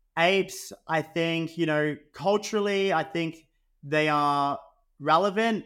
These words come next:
maybe a little less relevant as what they once were. Um, again, I, I, I'm not necessarily sure whether I would buy one right now. I, I don't really have an opinion on them.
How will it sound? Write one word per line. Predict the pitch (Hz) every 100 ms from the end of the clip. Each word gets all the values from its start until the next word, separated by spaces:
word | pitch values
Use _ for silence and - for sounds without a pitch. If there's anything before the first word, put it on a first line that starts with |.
| -
maybe | 151 165 165 165
a | 156
little | 147 147 156 147
less | 147 170 170
relevant | 175 180 185 190
as | 151 143
what | 143 139
they | 139
once | 139 139 -
were. | 139 147 160 185 196 - _ _ _ _ 147
Um, | 147 143 143 139 139 139 139 139 135 _ _ _ _ _ _ -
again, | 165 165 151
I, | 151
I, | 165 165 165 151
I'm | 165 165
not | 165 165
necessarily | 151 156 - 156 151 147
sure | - 151 147 139
whether | 143 143 131
I | 143
would | 139 127 120 -
buy | 131 143
one | 156 165
right | 170 165 156
now. | 165 165
I, | 160 143 -
I | 143
don't | 139 151 139
really | 139 131
have | 135
an | 135
opinion | 127 - 156 165 165
on | 165
them. | 160 160 156